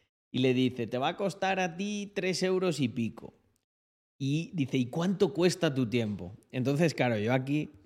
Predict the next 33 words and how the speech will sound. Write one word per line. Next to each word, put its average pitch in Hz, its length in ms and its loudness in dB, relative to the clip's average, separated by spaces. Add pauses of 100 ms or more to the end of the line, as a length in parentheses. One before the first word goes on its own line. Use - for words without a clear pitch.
(260)
que 92 120 -10
ya, 101 160 -4 (100)
ya 107 180 -2
me 113 140 0
conocéis, 113 640 -4 (840)
he 120 80 0
hecho 123 160 2
un 135 80 2
cálculo, 95 460 -4
¿no? 117 260 -6
<laughs> - 320 -2
De 135 180 4
cuánto, 151 600 0 (400)
cuánto 147 280 4
es 175 120 6
la 147 200 4
hora 170 400 2 (280)
de 123 160 2
alguien 143 340 4
que 135 160 0
cobra 143 360 0
mil 131 340 2
trescientos 123 560 2
pavos. 95 540 -8 (340)
Y 110 180 -6
claro, 110 340 -2
salían 104 400 -8
nueve 117 240 -6
pavos 101 340 -6
la 85 160 -10
hora, 92 240 -6
entonces, 104 1000 -6
uf, 107 100 -20